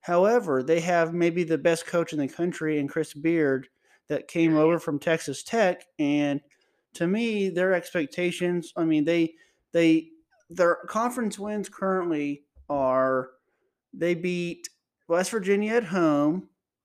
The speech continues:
seventy-four to fifty-nine. Then they went on the road and were, they were trailing K-State in Manhattan, thirty-five to twenty-nine at halftime,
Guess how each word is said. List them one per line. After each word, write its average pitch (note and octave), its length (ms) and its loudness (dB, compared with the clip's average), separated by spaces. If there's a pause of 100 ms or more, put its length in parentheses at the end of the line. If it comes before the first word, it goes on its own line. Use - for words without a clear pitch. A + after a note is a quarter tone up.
seventy-four F#3+ 680 2
to F#3 60 2
fifty-nine. D3+ 800 -2
Then D#3+ 160 0
they D#3+ 80 4
went E3 180 4
on E3+ 80 6
the D#3+ 100 4
road E3 280 4
and C#3+ 200 0
were, D3 220 -2 (200)
they D#3+ 100 0
were D3+ 140 2
trailing G#3+ 520 2
K-State E3 600 0
in D3+ 160 0
Manhattan, D3 680 0 (120)
thirty-five E3 520 0
to D3 80 -6
twenty-nine D3+ 460 2
at C3+ 80 -6
halftime, D3+ 600 -4